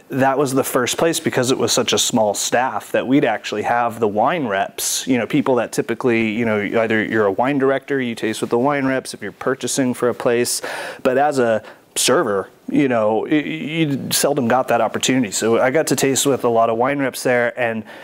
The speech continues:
and one of the first, the head server there, if you will, was like, "Vino Italiano, get it, read it, David Lynch, you know, like, like, if you wanna, you wanna, you wanna increase your check averages and stuff like that, like, read that book."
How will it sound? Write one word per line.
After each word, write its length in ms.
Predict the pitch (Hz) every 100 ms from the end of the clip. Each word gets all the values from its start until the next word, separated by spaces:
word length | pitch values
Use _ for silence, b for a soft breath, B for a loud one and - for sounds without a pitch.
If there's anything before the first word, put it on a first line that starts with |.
| B B -
and 440 | 127 120 113 113
one 180 | 127 127
of 40 |
the 140 | 117 -
first, 440 | 131 113 - -
the 220 | 127 107 95 -
head 260 | 147 131
server 380 | 113 143 131 131
there, 160 | 123 123
if 120 | 120
you 100 | 135
will, 260 | 135 135 127
was 160 | 117
like, 320 | 117 107 - -
"Vino 320 | 147 156 135
Italiano, 760 | 120 151 120 113 110 104 82 - _
get 160 | - 139
it, 260 | 131 135 - -
read 240 | 139 127
it, 200 | 123 123 - - -
David 280 | 151 139
Lynch, 540 | 127 135 127 - - - B -
you 100 | 180
know, 160 | 151
like, 280 | 135 127 -
like, 200 | 156 117
if 80 | 117
you 120 | 175
wanna, 300 | 165 151 147
you 120 | 151
wanna, 320 | 165 156 143 143
you 80 | 156
wanna 140 | 143
increase 420 | 165 160 190 165
your 120 | 156 131
check 340 | - 180 147
averages 580 | 151 143 143 143 143 135
and 100 | 139
stuff 240 | - -
like 180 | 139 120
that, 200 | 156 131
like, 160 | 120 123
read 240 | 147 139
that 240 | 127 117 -
book." 300 | 160 -